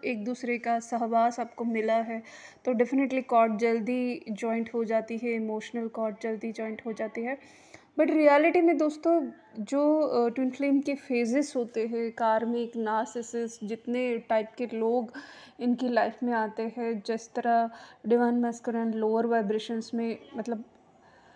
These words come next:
नीचे के चक्रों से ज़्यादा एक्टिवेट करते हैं, लोअर वाइब्रेशन नहीं कह सकते, नीचे के चक्रों से ज़्यादा ऑपरेट करते हैं, डी ऑफ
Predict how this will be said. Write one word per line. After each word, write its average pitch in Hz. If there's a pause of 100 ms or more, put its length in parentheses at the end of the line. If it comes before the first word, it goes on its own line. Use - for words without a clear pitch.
(320)
नीचे 302
के 311
चक्रों 262
से 254
ज़्यादा 220
एक्टिवेट 214
करते 226
हैं, 214
लोअर 220
वाइब्रेशन 220
नहीं 220
कह 208
सकते, 208
नीचे 233
के 233
चक्रों 214
से 226
ज़्यादा 220 (120)
ऑपरेट 220
करते 226
हैं, 220
डी 220
ऑफ 214